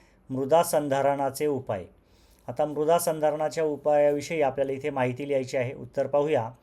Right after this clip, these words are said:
मृदा संधारणाचे काही उपाय पुढीलप्रमाणे आहेत.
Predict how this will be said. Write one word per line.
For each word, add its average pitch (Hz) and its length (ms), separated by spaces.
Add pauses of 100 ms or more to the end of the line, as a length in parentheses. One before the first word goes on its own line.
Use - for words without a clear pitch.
(580)
मृदा 151 280
संधारणाचे 156 720
काही 147 300
उपाय 147 340
पुढीलप्रमाणे 143 800
आहेत. 139 320